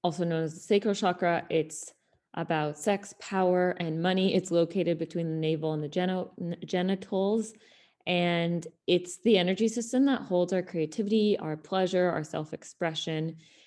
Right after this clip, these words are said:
And so when this one is in balance, we can easily express our emotions as well as express ourselves unapologetically, feel joy and pleasure in our lives.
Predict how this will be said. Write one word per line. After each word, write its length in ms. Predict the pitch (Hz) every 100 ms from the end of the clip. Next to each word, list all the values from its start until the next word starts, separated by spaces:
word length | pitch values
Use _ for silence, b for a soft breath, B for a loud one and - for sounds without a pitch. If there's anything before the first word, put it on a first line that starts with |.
| -
And 160 | 196
so 180 | 190 190
when 300 | 185 185 180
this 240 | 185 190 214
one 220 | 180 180
is 160 | 175
in 140 | 165 156
balance, 500 | 151 151 156 151 -
we 100 | 160
can 140 | 165
easily 460 | 160 160 160 156 156
express 480 | - - - 208 208
our 140 | 190 185
emotions 560 | 180 175 - 165 165
as 120 | 156 156
well 100 | 151
as 120 | 147
express 380 | - - 143 -
ourselves 520 | 147 - 143 - - b b b
unapologetically, 1200 | 165 156 156 143 143 185 180 175 180 170 165 160 160 b _ _
feel 220 | 160 143
joy 340 | 143 175 165 160
and 100 | 151
pleasure 300 | - 160 151
in 80 | 151
our 160 | 147
lives. 460 | 147 143 143 143